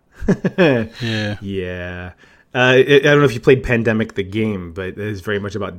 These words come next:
Speaker 1: sort of designing.
Speaker 2: You know, you know what? I looked, <laughs> I looked le-, yesterday. I was like, "Board games. Can I get a board game? We, we're bored,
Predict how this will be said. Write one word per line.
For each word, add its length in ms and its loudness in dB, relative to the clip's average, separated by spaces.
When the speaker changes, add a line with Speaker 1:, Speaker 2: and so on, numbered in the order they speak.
Speaker 1:
sort 220 -6
of 120 -16
designing. 460 -6
Speaker 2:
You 80 4
know, 260 4
you 220 4
know 160 6
what? 360 4
I 120 4
looked, 280 4
<laughs> 40 -2
I 100 2
looked 220 0
le-, 160 2
yesterday. 440 2
I 40 4
was 80 0
like, 360 -4
"Board 260 2
games. 460 0
Can 120 -4
I 60 -2
get 120 2
a 40 -4
board 300 -2
game? 220 -2
We, 140 -6
we're 160 -8
bored, 440 -6